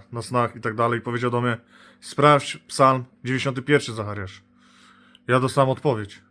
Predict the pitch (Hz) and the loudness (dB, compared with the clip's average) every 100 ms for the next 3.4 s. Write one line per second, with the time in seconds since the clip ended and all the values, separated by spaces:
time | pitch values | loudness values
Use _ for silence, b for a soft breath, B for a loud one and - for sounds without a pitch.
0 | _ _ _ _ b b b b - 131 | _ _ _ _ b b b b -6 -2
1 | 139 131 127 123 - 127 104 98 B B | 0 0 0 -2 -2 -2 -2 -8 B B
2 | B - 139 170 170 170 139 120 117 117 | B -4 -2 0 0 2 2 0 -2 -2
3 | 113 117 110 | -2 -4 -6